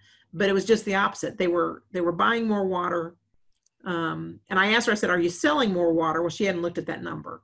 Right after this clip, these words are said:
I said, "Well, you gotta look at that number and then see what, see what the difference is."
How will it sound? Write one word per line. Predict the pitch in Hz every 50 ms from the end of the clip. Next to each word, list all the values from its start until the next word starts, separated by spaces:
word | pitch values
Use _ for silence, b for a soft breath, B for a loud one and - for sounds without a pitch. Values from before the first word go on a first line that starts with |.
| _ _ _ _ -
I | 165 165
said, | 160 - 170
"Well, | 180 180
you | 175
gotta | 190 170 175
look | 170 180 180 185
at | 175 -
that | 170 - -
number | 170 180 175 165 160 160
and | 151 160 165
then | 165 151
see | - - 175 175
what, | 170 165 165 156 - _ _ _ _ _ _ _ _ _ _ _ _ _ _ _ _ _ _ _ _ _ _ _ _ _ _
see | - - -
what | 101 95 -
the | 165
difference | - - 80 - - 76 - -
is." | - - - - -